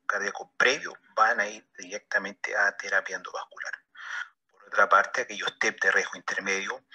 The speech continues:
van primera línea anticoagulación frente al empeoramiento, pasarán a trombolisis sistémica. Si aún así la condición clínica sigue en deterioro, irán a terapia por catéter, pero nuevamente,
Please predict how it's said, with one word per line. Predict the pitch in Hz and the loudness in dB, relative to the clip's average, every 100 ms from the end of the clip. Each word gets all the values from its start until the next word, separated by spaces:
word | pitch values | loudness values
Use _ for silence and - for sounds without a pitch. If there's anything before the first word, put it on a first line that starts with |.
| - - - - _ | -14 -14 -16 -18 _
van | 101 113 - | 6 6 2
primera | - 95 98 95 | -4 -2 0 0
línea | 98 104 110 | -2 2 2
anticoagulación | 104 - - - - - 104 123 - | 2 -4 -4 0 2 4 2 0 -2
frente | - 135 135 - | 0 0 2 0
al | 98 | 0
empeoramiento, | - 104 90 98 123 - 95 - _ - | -2 -2 0 0 -4 -6 -10 -12 _ -2
pasarán | 95 101 101 | 0 2 2
a | 98 | 0
trombolisis | 98 92 98 - | -2 -10 -6 -4
sistémica. | - - 107 113 - 147 - - - - | -2 -4 -6 -2 -2 -2 -6 -12 -12 -10
Si | - - | -4 0
aún | 104 110 | 0 2
así | 98 92 113 | 2 2 2
la | 110 | -2
condición | 98 95 - - | -2 0 0 0
clínica | - 95 - 98 - - - - - | -8 -6 0 0 0 -10 -10 -10 -4
sigue | - - | -2 -2
en | 110 | -2
deterioro, | 104 98 98 101 120 - - | -4 -4 0 2 0 -4 -6
irán | 98 95 | -2 0
a | 92 | 0
terapia | 92 92 92 90 - _ | 0 0 0 -4 -6 _
por | 101 98 | -4 -2
catéter, | - 87 - 107 - - _ | 0 -2 -2 -6 -6 -8 _
pero | 135 139 - | -4 -2 2
nuevamente, | 110 113 104 92 - 127 156 | 4 6 4 -2 -4 -6 -6